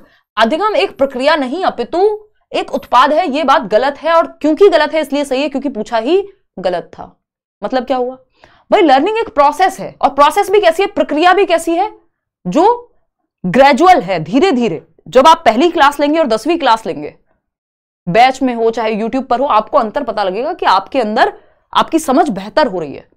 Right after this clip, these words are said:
ये कोई प्रोडक्ट नहीं है कि एक दिन में आपको कोई टैबलेट दे ली और, दे दी और सारा सिलेबस अपलोड हो गया दिमाग में, है ना, रोबोट थोड़ी हो, चिट्टी थोड़ी हो आप रोबो के, है ना। तो ये क्या है, प्रोसेस है, जो ऑनगोइंग प्रोसेस है, जो चलती रहती है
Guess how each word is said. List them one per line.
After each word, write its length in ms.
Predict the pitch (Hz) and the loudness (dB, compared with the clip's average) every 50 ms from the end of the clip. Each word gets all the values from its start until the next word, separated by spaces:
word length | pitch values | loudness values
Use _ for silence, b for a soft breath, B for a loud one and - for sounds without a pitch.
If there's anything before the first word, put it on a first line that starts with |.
| _ _ _ _ _ _ _ _ 262 | _ _ _ _ _ _ _ _ -4
ये 60 | 294 | -2
कोई 140 | - 381 381 | 0 0 0
प्रोडक्ट 400 | - 277 269 277 320 349 - 349 | 4 4 4 4 4 2 2 -2
नहीं 120 | 415 427 | -2 -2
है 60 | 415 | -2
कि 80 | 311 302 | 0 0
एक 240 | 269 294 285 247 269 | 0 0 0 0 0
दिन 80 | 320 | 2
में 100 | 311 320 | 2 2
आपको 200 | 294 285 311 311 | 2 2 0 0
कोई 140 | 277 302 311 | 0 0 2
टैबलेट 320 | - 269 240 226 277 302 | 2 2 2 2 0 0
दे 120 | 240 254 294 | 0 0 0
ली 120 | 302 359 | 0 2
और, 160 | 359 339 - - | 2 0 0 4
दे 120 | 214 247 247 | 4 4 6
दी 180 | 269 370 370 | 6 4 4
और 160 | - - 240 | 4 2 0
सारा 240 | - - 254 262 277 | 2 2 0 0 0
सिलेबस 440 | 269 - 226 220 269 415 - - - _ _ _ _ _ _ | 0 -2 0 2 2 0 0 -2 -10 _ _ _ _ _ _
अपलोड 340 | 220 220 254 254 262 269 214 | -6 -4 -2 0 0 0 0
हो 100 | 202 175 | -2 -4
गया 240 | 160 165 170 170 - 175 | -4 -6 -6 -8 -8 -8
दिमाग 360 | 180 185 185 180 185 180 165 | -8 -6 -4 -4 -6 -6 -8
में, 100 | 175 180 170 _ _ _ _ _ _ _ _ _ - | -12 -14 -16 _ _ _ _ _ _ _ _ _ -4
है 40 | 262 | -2
ना, 200 | 415 427 - - _ _ _ _ - | -2 -2 -4 -10 _ _ _ _ -4
रोबोट 340 | 175 226 233 285 330 320 - | -2 0 0 0 -2 -2 -2
थोड़ी 140 | 294 403 392 | -2 -2 -2
हो, 60 | 349 | 0
चिट्टी 300 | - 277 254 - - 330 | 0 -2 -2 0 -2 0
थोड़ी 220 | 262 269 302 381 | 0 0 0 2
हो 60 | 415 381 | 2 4
आप 200 | 269 233 - 220 | 2 2 2 0
रोबो 240 | 214 208 190 196 | -2 0 -2 -4
के, 100 | 180 - 156 - _ _ _ _ _ _ _ _ _ - | -6 -6 -12 -12 _ _ _ _ _ _ _ _ _ -2
है 40 | 269 | -2
ना। 140 | 381 427 - - _ _ _ _ _ _ - | -2 -2 -6 -12 _ _ _ _ _ _ -2
तो 60 | 294 | 0
ये 120 | 302 320 320 | 0 0 2
क्या 160 | 339 330 311 | 2 2 2
है, 200 | 311 339 415 453 - _ _ _ _ _ _ _ _ _ _ - | 2 0 -4 -6 -6 _ _ _ _ _ _ _ _ _ _ 0
प्रोसेस 440 | 254 262 269 269 381 403 359 - 208 | 2 2 2 2 2 0 -2 -2 -6
है, 100 | 151 160 | -8 -6
जो 140 | 156 285 | -2 0
ऑनगोइंग 580 | 330 - - 247 269 269 277 302 370 403 415 359 | 0 2 2 4 4 4 6 4 4 4 2 0
प्रोसेस 380 | 311 247 190 180 - 165 - 180 | 0 -2 -4 -4 -6 -12 -12 -10
है, 60 | 170 | -8
जो 120 | - 320 | -6 -8
चलती 380 | 311 - 277 247 262 - 349 349 | -2 0 0 0 2 2 2 2
रहती 260 | 269 208 - - 151 | 2 0 -2 -6 -10
है 200 | 123 - - | -10 -12 -14